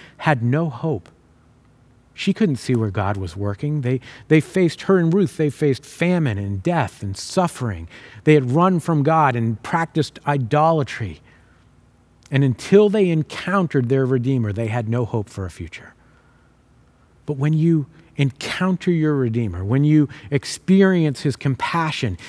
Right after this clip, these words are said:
and begin to grasp the price that he's paid to restore you, you can begin to trust the plan he has for your future.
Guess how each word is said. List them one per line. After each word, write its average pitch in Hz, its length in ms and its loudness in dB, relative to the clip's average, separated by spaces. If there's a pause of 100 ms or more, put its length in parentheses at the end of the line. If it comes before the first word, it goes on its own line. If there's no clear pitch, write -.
(120)
and 139 120 2
begin 147 360 4
to 165 80 0
grasp 143 640 -2
the 131 120 0
price - 540 -2
that 127 160 -10
he's 131 200 -2
paid 139 300 0
to 127 80 0
restore 123 480 -4
you, 87 200 -12 (1160)
you 123 120 -4
can 123 180 -2
begin 123 380 0
to 113 100 -10
trust - 560 -8 (960)
the 120 80 -2
plan 127 340 -2
he 104 140 -4
has 98 240 -6
for - 140 -8
your 92 120 -6
future. - 460 -14